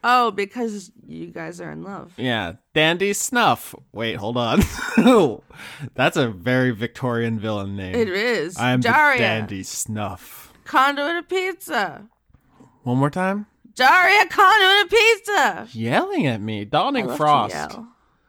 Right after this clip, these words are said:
Speaker 1: Delilah Coffin, the spider god incarnate.
Speaker 2: Terrifying. Dennis Bankston.
Speaker 1: Dennis Pancake Detlefson.
Speaker 2: Devin, conduit of evolution.
Speaker 1: Donald Bunker.
Speaker 2: Dorian, conduit of devotion.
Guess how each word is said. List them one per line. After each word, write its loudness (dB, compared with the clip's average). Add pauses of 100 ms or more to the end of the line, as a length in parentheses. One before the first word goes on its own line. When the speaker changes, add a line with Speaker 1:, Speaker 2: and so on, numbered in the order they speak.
(340)
Speaker 1:
Delilah 2
Coffin, 2
the -8
spider -8
god -2
incarnate. -6 (300)
Speaker 2:
Terrifying. -14
Dennis 0
Bankston. -2 (220)
Speaker 1:
Dennis -4
Pancake -4
Detlefson. -6
Speaker 2:
Devin, 0
conduit -2
of -6
evolution. -6 (280)
Speaker 1:
Donald -2
Bunker. -2
Speaker 2:
Dorian, 0
conduit -4
of -8
devotion. -6